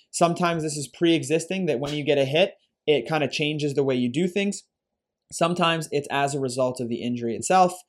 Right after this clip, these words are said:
And most of the time, this will require some more advanced rehab. But what can you do on your own? Exposure. Exposure. So, <laughs> the key to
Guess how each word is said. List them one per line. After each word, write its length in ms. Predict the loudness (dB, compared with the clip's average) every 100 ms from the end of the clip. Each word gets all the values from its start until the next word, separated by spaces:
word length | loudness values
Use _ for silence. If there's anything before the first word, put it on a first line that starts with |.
| -20 -20 -20 _ 2
And 320 | 4 4 2
most 380 | 0 4 4 4
of 60 | -2
the 40 |
time, 300 | 0 -2 0
this 200 | -2 -2
will 160 | 0 -2
require 520 | -2 -2 0 2 0
some 280 | -2 -6 -4
more 180 | -2 -2
advanced 440 | -2 -4 -4 -6
rehab. 400 | -6 -4 -4 -6 -10 _ _ _ _ _ _ _ -10 -10 -12 _ _ 0
But 360 | 6 6 6 -6 -4
what 260 | -2 0
can 120 | -2
you 160 | -2 -2
do 240 | 0 -2 -2
on 200 | -4 -4
your 200 | -6 -6
own? 460 | -4 -4 -4 -6 -14 _ _ _ _ _ -6
Exposure. 1500 | -6 -4 -6 -8 -10 _ 0 4 4 2 -2 -6 -8 -10 -14 -20 _ _ _ _ _ _ _
Exposure. 1040 | -12 -8 -8 2 6 6 6 6 4 0 -10 _ _ -2
So, 440 | 6 6 6 2 -12 _
<laughs> 180 | _ 0
the 580 | 4 4 0 _ -2 -2
key 360 | 4 6 6
to 140 | 4